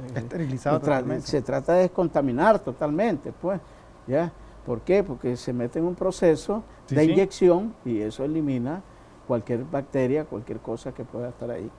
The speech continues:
Speaker 2: Es más, hasta en los mismos mazos, las mismas bombas, los
Speaker 1: Es el
Speaker 2: mismos
Speaker 1: mismo
Speaker 2: tapones,
Speaker 1: principio.
Speaker 2: el mismo principio. Entonces, para nosotros es muy importante, eh,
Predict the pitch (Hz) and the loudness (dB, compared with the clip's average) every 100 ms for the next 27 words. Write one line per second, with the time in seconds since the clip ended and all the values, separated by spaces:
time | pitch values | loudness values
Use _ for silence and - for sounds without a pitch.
0 | - 139 143 175 165 127 - 117 113 123 | -2 0 2 0 0 -2 0 -2 0 -2
1 | 160 175 160 190 190 131 98 113 135 156 | -4 -2 2 2 0 -6 -6 -6 -6 -6
2 | 131 131 175 165 - - - - 143 123 | -6 0 0 0 -8 -16 -20 -6 0 4
3 | 143 160 180 202 165 180 180 127 117 - | 4 6 6 6 4 2 0 -6 -12 -12
4 | - 117 185 156 - 110 - - - - | -4 2 4 2 -4 -8 -8 -14 -16 -20
5 | - - - - - - 202 196 - 247 | -20 -20 -20 -20 0 4 10 10 12 12
6 | - - 156 156 151 - 175 - 233 202 | 12 6 6 6 6 6 4 6 6 6
7 | 226 240 208 220 - 190 151 139 190 185 | 4 2 2 -2 4 6 6 4 0 0
8 | 175 - 170 - 131 123 107 | -2 -10 -18 -6 0 2 0